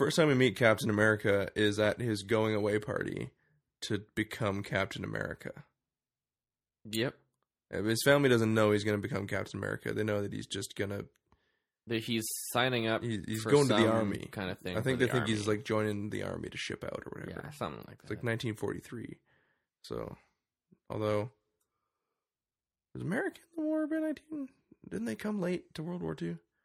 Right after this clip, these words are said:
Speaker 1: Forty-three. When was Pearl Harbor?
Speaker 2: I do not remember the date of Pearl Harbor. Um,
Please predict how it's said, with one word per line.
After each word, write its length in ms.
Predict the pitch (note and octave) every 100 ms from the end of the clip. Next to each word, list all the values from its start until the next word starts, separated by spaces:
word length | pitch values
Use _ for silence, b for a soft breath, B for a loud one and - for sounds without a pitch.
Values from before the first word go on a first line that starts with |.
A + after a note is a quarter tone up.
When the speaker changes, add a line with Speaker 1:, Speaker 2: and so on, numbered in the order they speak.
| _ _ _ _ _ _ _ _ _ _ _ _ _ _ _ _ _
Speaker 1:
Forty-three. 300 | D3+ D3 D#3
When 120 | F3
was 100 | F#3+
Pearl 200 | - A#2
Harbor? 420 | C3+ - - C#3+ - _ _ _ _ _ - -
Speaker 2:
I 220 | A2+ A2 G#2+
do 180 | A2
not 160 | G#2 -
remember 260 | G#2+ G#2 G2+
the 120 | G2+
date 220 | G#2 G#2 -
of 100 | -
Pearl 220 | G#2+ G2+
Harbor. 520 | A2 A2+ B2+ B2+ -
Um, 480 | - G#2+ G#2+ G2 F#2+